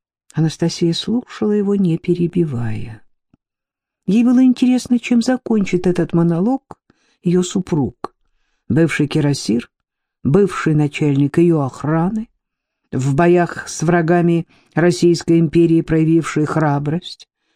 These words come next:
и предприимчивость необыкновенную. Но ничего оригинального князь не придумал. Он предложил ей забыть сей досадный инцидент с Ариной, простить ошибку,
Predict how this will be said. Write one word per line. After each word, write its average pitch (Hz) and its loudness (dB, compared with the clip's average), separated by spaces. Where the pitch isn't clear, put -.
и 147 0
предприимчивость 165 -2
необыкновенную. 202 0
Но 208 4
ничего 226 2
оригинального 196 0
князь 262 0
не 190 0
придумал. 110 -6
Он 247 4
предложил 214 2
ей 185 4
забыть 160 2
сей 151 0
досадный 143 0
инцидент 147 0
с - -14
Ариной, 226 2
простить 165 -2
ошибку, 240 -2